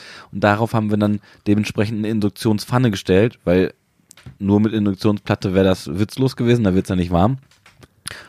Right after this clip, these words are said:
Und das ging so unfassbar rasend schnell, das kann, das könnt ihr euch gar nicht vorstellen. Hannes, wenn, ihr müsst mal auf Hannes Gesicht gucken, auch der war sehr irritiert,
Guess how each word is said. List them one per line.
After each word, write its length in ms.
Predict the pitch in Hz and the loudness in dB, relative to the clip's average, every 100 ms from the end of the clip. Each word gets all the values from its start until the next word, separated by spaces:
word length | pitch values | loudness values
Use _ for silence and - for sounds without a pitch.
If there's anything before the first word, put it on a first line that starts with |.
| _ | _
Und 120 | 104 | 0
das 140 | 104 - | 0 0
ging 160 | 95 | -4
so 140 | 87 95 | 0 0
unfassbar 600 | - 104 101 92 87 85 | 0 -2 -2 -4 -4 0
rasend 280 | 87 87 | -2 -2
schnell, 280 | 90 90 90 | -6 -2 0
das 180 | 92 87 | -2 -4
kann, 300 | - - 73 - | -8 -10 -14 -10
das 180 | 92 | -10
könnt 160 | - 107 | -2 0
ihr 40 | |
euch 80 | 101 | 0
gar 80 | 98 | -2
nicht 100 | 101 | -2
vorstellen. 320 | 110 - 82 - - - - _ _ _ _ | -2 -2 -6 -6 -20 -20 -20 _ _ _ _
Hannes, 440 | - 110 143 - - | -4 0 0 -2 -2
wenn, 160 | 113 | -2
ihr 120 | 113 123 | 0 0
müsst 180 | 131 | 0
mal 80 | 127 | 0
auf 160 | 110 107 | 0 0
Hannes 300 | 117 135 135 | 0 0 -2
Gesicht 280 | 131 135 131 | -4 -4 -4
gucken, 280 | 127 131 | -6 -4
auch 160 | 80 101 | -6 -2
der 240 | 101 107 | 0 0
war 120 | 104 101 | 0 0
sehr 160 | 107 | 0
irritiert, 580 | 104 101 95 120 127 - | -2 -4 -4 0 -2 -2